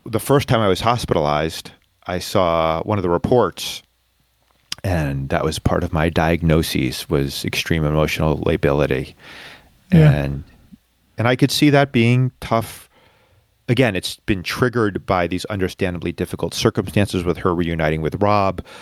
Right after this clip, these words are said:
Speaker 1: but I can see that being tough for someone where, yeah,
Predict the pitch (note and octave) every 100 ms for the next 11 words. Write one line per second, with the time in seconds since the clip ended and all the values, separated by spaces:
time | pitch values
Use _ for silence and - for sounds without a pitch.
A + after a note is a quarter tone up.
0 | - - G#2 G2+ A2 - C#3+ B2 A#2 G2+
1 | - A2 F#2 - F2+ - E2+ D#2+ D2+ C#2
2 | C#2+ - _ _ _ F#2+ F2+ D2+ D2+ D2
3 | D2 - _ _ _ _ _ _ _ _
4 | _ - A2 D2 B1+